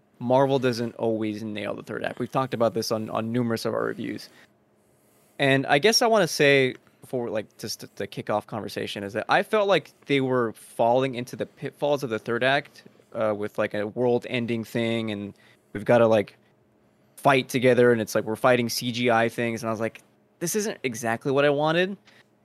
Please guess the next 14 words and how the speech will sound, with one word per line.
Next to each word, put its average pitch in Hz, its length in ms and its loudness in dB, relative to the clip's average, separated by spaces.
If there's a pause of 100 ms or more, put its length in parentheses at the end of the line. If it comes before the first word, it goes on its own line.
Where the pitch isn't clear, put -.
(760)
And 143 180 2
then 180 120 6
they 214 140 6
doubled 147 500 2
down 131 460 4
on 123 300 2
the, 113 180 0
like, 101 180 0
mysticism 135 880 -4
of, 117 260 2
like, 107 220 0 (260)
Chinese, 110 840 -6
uh, 101 260 -6
mythology. 139 640 2